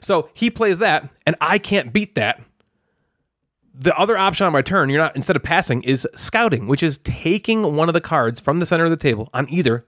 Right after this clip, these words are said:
the left or the right side of that group. So if he played three, four, five, six, I can either take the three or the six. And remember, those cards have a number on the top and bottom. When I take that card into my hand,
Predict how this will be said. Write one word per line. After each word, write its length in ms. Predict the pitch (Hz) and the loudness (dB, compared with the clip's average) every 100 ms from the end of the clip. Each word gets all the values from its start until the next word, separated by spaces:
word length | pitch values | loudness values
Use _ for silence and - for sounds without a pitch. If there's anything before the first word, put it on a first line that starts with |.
| _ - | _ -8
the 100 | 101 | -2
left 300 | 123 147 - | -2 -2 -2
or 120 | 123 | 0
the 80 | 110 | 2
right 220 | 110 - | -2 -2
side 220 | 101 98 | -2 -2
of 160 | - 95 | -4 -6
that 160 | 95 95 | -6 -6
group. 220 | 98 - | -12 -10
So 60 | 113 | -2
if 60 | |
he 80 | 139 | 2
played 200 | 143 123 | 2 0
three, 160 | 131 143 | 0 0
four, 160 | 131 | 0
five, 200 | - 95 | 0 -4
six, 320 | - 214 - - - - | 0 -2 -4 -14 -20 -8
I 140 | 143 | -4
can 160 | 160 156 | -2 0
either 120 | 151 | 0
take 240 | 131 127 - | 2 -2 -2
the 80 | |
three 340 | - 185 220 - | 2 4 4 0
or 140 | 156 143 | 0 0
the 80 | |
six. 340 | - 104 - - | -2 -2 -4 -10
And 80 | - | -2
remember, 340 | 147 233 135 - - - | 0 2 2 0 -12 -2
those 160 | 156 - | -2 0
cards 280 | 170 160 | 0 0
have 120 | 156 143 | 0 0
a 40 | |
number 260 | 185 131 117 | 0 0 -2
on 80 | |
the 60 | 110 | -6
top 260 | 123 127 - | 0 -2 0
and 220 | 170 208 | 0 2
bottom. 320 | 113 85 90 | 0 -4 -8
When 100 | 120 | -4
I 60 | 127 | -2
take 160 | 180 170 | -2 0
that 140 | 160 | 0
card 180 | 170 151 | 0 0
into 60 | |
my 100 | 127 | 0
hand, 240 | 135 175 | 0 0